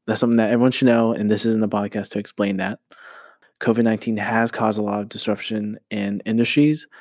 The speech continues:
but especially has caused a big disruption in the fashion industry. A lot of manufacturing, um, comes from China, um, whether you knew that or not. Almost, <laughs> like, almost everything comes from China.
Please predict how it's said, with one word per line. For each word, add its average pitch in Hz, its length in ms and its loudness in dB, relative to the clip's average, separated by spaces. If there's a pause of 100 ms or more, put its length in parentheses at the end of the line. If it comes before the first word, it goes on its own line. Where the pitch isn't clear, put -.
(400)
but 107 440 2
especially 113 520 2
has 104 100 2
caused 104 440 0
a - 100 -6
big 101 200 0
disruption 101 680 -6 (140)
in 101 160 -4
the 95 80 -8
fashion 95 400 -4
industry. 90 580 -8 (1040)
A 107 60 4
lot 120 160 6
of 127 40 0
manufacturing, 120 1000 2 (320)
um, 107 560 -6 (100)
comes 135 320 2
from 123 160 0
China, 113 500 2 (560)
um, 101 680 -10
whether 107 180 2
you 101 100 0
knew 110 140 4
that 110 180 4
or 107 80 2
not. 110 400 2 (440)
Almost, 110 340 4 (180)
<laughs> 139 200 0
like, 123 160 0
almost 127 340 2
everything 117 500 0
comes 104 240 -2
from 107 140 -8
China. 98 460 -6